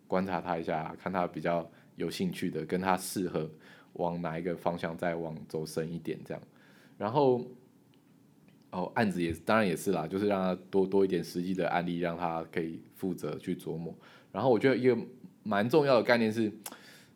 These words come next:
就是设计这东西已经发展好久了，就是十，十几年了吧。就是我觉得所有的资讯在网络应该都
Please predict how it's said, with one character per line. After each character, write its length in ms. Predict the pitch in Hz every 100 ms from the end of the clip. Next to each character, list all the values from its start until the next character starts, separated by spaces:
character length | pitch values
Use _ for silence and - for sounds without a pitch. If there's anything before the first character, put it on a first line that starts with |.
| _ -
就 100 | 147
是 200 | 147 143
设 240 | - 160
计 120 | 147
这 140 | 143 123
东 180 | 113
西 220 | 107 107 104
已 100 | 90
经 240 | 104 101
发 220 | - 104
展 140 | 101 87
好 180 | 87 87
久 220 | 92 82
了， 220 | 78 80
就 80 | 90
是 180 | 95 95
十， 200 | - -
十 340 | - - - 87
几 180 | 92
年 180 | 85 80
了 80 | 80
吧。 220 | 80 - - -
就 80 | -
是 160 | 117 113
我 140 | - 90
觉 80 | 101
得 80 |
所 200 | 104 98
有 80 | 98
的 100 | 90
资 240 | 87 - 95
讯 200 | 104 92
在 160 | 101
网 220 | 92 82 87
络 140 | 95
应 80 | 95
该 200 | 92 90
都 320 | 87 87